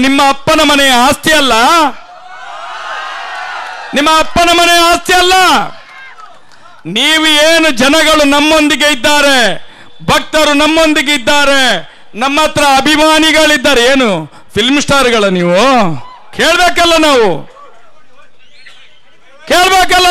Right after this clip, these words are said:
ನಾವು. ಇವತ್ತು ಈ ಸಮಾಜ ಅರ್ಥ ಮಾಡ್ಕೊಳ್ಬೇಕು ಅನ್ನುವಂಥದ್ದು ನ್ಯಾಯಪೀಠ ಅದು. ನಾವು ಯಾತಕ್ಕೋಸ್ಕರ ಈ ಬೊಬ್ಬೆಯನ್ನ ಹಾಕ್ತಾ ಇದ್ದೇವೆ?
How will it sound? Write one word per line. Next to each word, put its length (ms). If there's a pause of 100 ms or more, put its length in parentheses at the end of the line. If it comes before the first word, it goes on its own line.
(140)
ನಾವು. 200 (920)
ಇವತ್ತು 460 (120)
ಈ 40 (180)
ಸಮಾಜ 320 (120)
ಅರ್ಥ 220
ಮಾಡ್ಕೊಳ್ಬೇಕು 840 (1700)
ಅನ್ನುವಂಥದ್ದು 640 (100)
ನ್ಯಾಯಪೀಠ 600 (160)
ಅದು. 180 (800)
ನಾವು 280
ಯಾತಕ್ಕೋಸ್ಕರ 880
ಈ 100
ಬೊಬ್ಬೆಯನ್ನ 480
ಹಾಕ್ತಾ 280
ಇದ್ದೇವೆ? 360